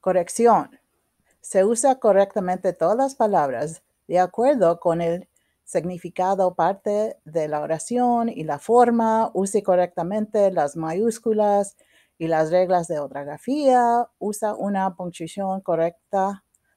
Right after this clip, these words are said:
en todas las oraciones. So, leemos esto. So, le vamos a checar.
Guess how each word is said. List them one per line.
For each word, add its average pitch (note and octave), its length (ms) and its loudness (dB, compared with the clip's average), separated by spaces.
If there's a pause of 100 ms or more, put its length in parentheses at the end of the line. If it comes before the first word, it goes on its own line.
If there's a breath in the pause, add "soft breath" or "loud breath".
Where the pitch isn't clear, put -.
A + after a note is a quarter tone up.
(280)
en E3 240 -4
todas A3 340 4
las G#3+ 120 4
oraciones. G3 1000 0 (240)
So, D3+ 200 -6
leemos E3+ 440 -2
esto. F3+ 680 2 (1600)
So, E3 260 -4
le D3+ 100 -2
vamos D3 360 -2
a F3+ 100 0
checar. A#3+ 560 2